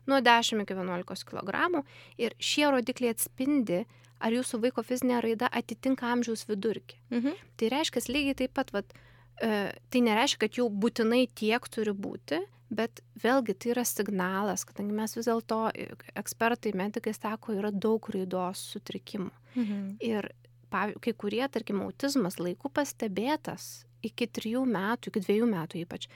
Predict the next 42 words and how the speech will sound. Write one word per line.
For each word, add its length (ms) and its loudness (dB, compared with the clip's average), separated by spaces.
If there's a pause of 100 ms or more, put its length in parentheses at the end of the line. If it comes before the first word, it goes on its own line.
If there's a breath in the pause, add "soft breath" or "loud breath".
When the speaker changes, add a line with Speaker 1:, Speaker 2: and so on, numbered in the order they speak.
(280 soft breath)
Speaker 1:
labai 240 4
daug 120 0
ką 140 0
galim 280 2
padaryti, 500 0
kad 160 -6
sušvelnintume 760 -2
pasekmes. 640 -8
Tai 120 -4
vat 180 -6
pastebėjus 680 0
tokius, 300 -10
aišku, 260 -4
čia 120 -6
tokia 240 -6
fizinė 520 2
žinutė, 440 -6
ar 40 -10
ne? 180 -4 (420 loud breath)
Bet 160 -4
tai 100 6
irgi 240 2
yra 220 2 (220)
tam 200 2
tikri 220 -2
signalai. 560 -4 (320 soft breath)
Mes 240 6
siunčiame 480 6
žin-, 240 2
priminimus, 520 4
kada 240 0
reikia 240 0
skiepytis, 640 -4
beje. 300 -4 (760 soft breath)
Speaker 2:
O, 180 0
geras, 400 -4
kaip 220 4
Speaker 1:
E, 40 6
Speaker 2:
man 220 8
praverstų 720 8
šitas 80 8
Speaker 1:
ir, 220 8